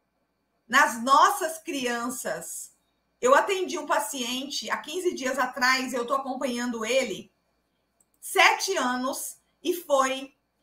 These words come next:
diagnosticado com pedra na vesícula, indicativo de cirurgia, tá, gente? Então,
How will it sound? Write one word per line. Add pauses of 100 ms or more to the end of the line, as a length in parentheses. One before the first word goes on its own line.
(120)
diagnosticado
com
pedra
na
vesícula, (160)
indicativo
de
cirurgia, (840)
tá,
gente? (520)
Então,